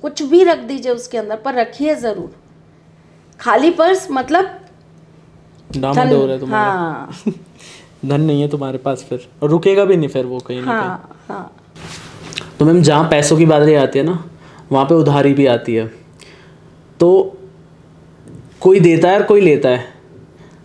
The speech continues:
Speaker 2: जो दे रहा है उसे वापस कैसे मिले, इसकी कोई रेमेडी है आपके पास? मतलब,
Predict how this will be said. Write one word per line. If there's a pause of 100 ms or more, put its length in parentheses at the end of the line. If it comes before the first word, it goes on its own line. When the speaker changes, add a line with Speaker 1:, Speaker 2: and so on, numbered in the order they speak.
(240)
Speaker 2:
जो
दे
रहा
है
उसे
वापस
कैसे
मिले,
इसकी
कोई
रेमेडी
है
आपके
पास? (460)
मतलब,